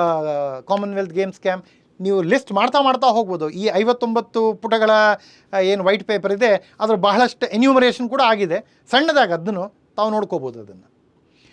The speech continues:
ಅಂದ್ರೆ ಒಂದು ಡಿಸೈಸಿವ್ ಲೀಡರ್‌ಶಿಪ್ ಇದೆ, ಕೆಲಸ ಮಾಡಬೇಕು. ತ್ವದೀಯಾಯ ಕಾರ್ಯಾಯ ಬದ್ಧಾಕಟೀಯಂ ಅನ್ನೋ ಒಂದು ದೃಷ್ಟಿಯಿಂದ ಟೊಂಕ ಕಟ್ಟಿ ನಿಂತು ಕೆಲಸ ಮಾಡ್ತಕ್ಕಂತಹ ಒಂದು ಮನೋಭಾವನೆ ಇದೆ.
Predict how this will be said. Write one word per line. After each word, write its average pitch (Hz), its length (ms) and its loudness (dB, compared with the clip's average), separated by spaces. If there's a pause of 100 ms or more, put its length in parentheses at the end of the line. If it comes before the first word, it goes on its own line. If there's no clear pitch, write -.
(160)
ಅಂದ್ರೆ 214 360 -4
ಒಂದು 139 160 -12
ಡಿಸೈಸಿವ್ 180 480 -6
ಲೀಡರ್‌ಶಿಪ್ 202 460 -4
ಇದೆ, 220 440 -10 (100)
ಕೆಲಸ 196 260 2
ಮಾಡಬೇಕು. 208 500 -2
ತ್ವದೀಯಾಯ 226 640 0
ಕಾರ್ಯಾಯ 220 480 2 (300)
ಬದ್ಧಾಕಟೀಯಂ 226 840 0
ಅನ್ನೋ 208 200 -6
ಒಂದು 202 260 -6
ದೃಷ್ಟಿಯಿಂದ 226 440 -6 (600)
ಟೊಂಕ 269 280 0
ಕಟ್ಟಿ 240 240 -6
ನಿಂತು 226 220 -6
ಕೆಲಸ 202 180 -4
ಮಾಡ್ತಕ್ಕಂತಹ 185 600 -6
ಒಂದು 175 360 -6 (640)
ಮನೋಭಾವನೆ 190 640 0
ಇದೆ. 165 520 -8